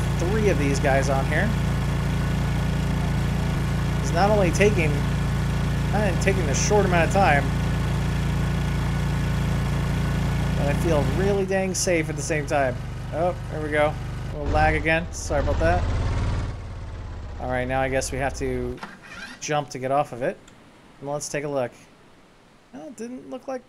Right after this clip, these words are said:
it used any of the, uh, any of the gas.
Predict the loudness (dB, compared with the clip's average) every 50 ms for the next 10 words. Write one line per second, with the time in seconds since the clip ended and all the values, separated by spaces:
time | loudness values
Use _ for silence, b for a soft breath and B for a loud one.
0 | -20 -20 -20 -20 _ _ _ -16 -14 -10 -10 -10 -10 -12 -10 -8 -8 -8 -6 -8
1 | -6 -4 -4 -4 -6 -6 -8 -8 -4 -2 -2 0 0 -2 -4 -6 -10 -14 _ -16
2 | -12 -10 -8 -8 -8 -8 -8 -8 -8 -8 -8 -10 -10 -18 -20 -20